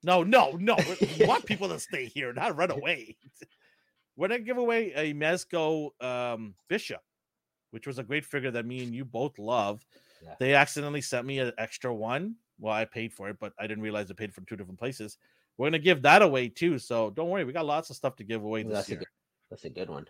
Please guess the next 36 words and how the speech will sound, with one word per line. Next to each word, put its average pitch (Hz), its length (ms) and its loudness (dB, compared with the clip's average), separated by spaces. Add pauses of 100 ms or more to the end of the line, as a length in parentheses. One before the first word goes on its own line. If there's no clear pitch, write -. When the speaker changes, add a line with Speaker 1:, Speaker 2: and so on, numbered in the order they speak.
Speaker 1:
I 131 100 4
just 175 160 0
mentioned 151 380 -4
three. 120 240 -6 (480)
We're 113 100 -10
gonna 156 160 -4
give 110 200 -2
at 98 100 -8
least 113 500 -10 (160)
five, 104 260 0
six - 300 -10
figures 95 560 -10 (100)
and 98 280 -8
stuff - 260 -10
away 101 160 -6
this 95 220 -14
year, 87 100 -18
so - 120 -14
don't 117 120 -2
worry 120 140 0
about 92 180 -4
it. 87 120 -12 (460)
Lots 120 280 8
of 117 100 -4
chances 107 360 -4
to 104 100 -10
win. 98 260 -4 (1300)
So - 140 2
yeah, 139 160 8
D, 147 240 0
grab 139 260 6
all 135 120 8
that 131 180 4
to 113 100 -10
me 123 140 -2
and 110 120 -4